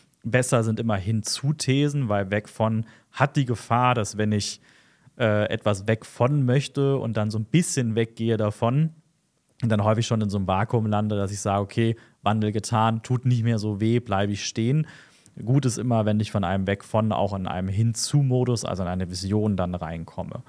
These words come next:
Wenn ich den Wandel aktiv gestalten will, muss ich vor allem erstmal Klarheit, Fokus und Struktur in meiner Organisation schaffen und vor allem an den kleinen, einfachen Dingen arbeiten und erstmal aufräumen, damit ich Freiräume habe, nicht in der Überlast drin bin.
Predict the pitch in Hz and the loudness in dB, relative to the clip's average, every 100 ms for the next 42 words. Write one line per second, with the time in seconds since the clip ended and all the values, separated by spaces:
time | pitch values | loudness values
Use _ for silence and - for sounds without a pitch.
0 | - - _ _ - 117 156 139 117 113 | -20 -20 _ _ 2 4 6 4 4 4
1 | 110 95 - 107 - 107 101 101 98 101 | 2 0 -2 -8 -8 -4 -2 0 0 -2
2 | 101 113 117 104 104 98 95 - 92 - | -2 -2 -2 0 0 0 0 -2 -4 -2
3 | 110 104 104 101 - - - 113 104 107 | 0 2 2 0 -2 -12 -6 -4 -2 0
4 | 101 - 110 - 110 - - 139 127 110 | 0 -2 -6 -6 -8 -8 0 2 2 2
5 | 101 98 95 98 90 - 107 104 - 98 | 0 2 0 0 -2 -2 -2 0 0 0
6 | 95 131 131 - - _ 113 - 104 104 | 0 0 -2 -10 -20 _ -4 2 2 4
7 | 101 101 - 113 110 110 - 107 113 101 | 2 0 -2 0 2 0 -2 -4 -4 -6
8 | - 104 110 135 123 107 - 92 90 95 | -6 -4 2 2 2 0 -4 -2 0 0
9 | 101 117 113 - 95 - 104 104 _ - | 0 -2 -4 -2 -4 0 0 0 _ 0
10 | 104 120 - 117 131 156 - - _ 107 | 2 2 2 4 4 0 -4 -16 _ -4
11 | 101 92 90 - 98 120 127 113 117 104 | -4 -6 -12 -4 2 4 4 2 2 0
12 | 104 104 107 107 113 - 113 - 123 110 | 2 2 0 -2 -2 -4 -6 -2 0 0
13 | 98 107 98 101 - - 98 95 101 | 0 0 0 -2 -6 -4 -4 0 0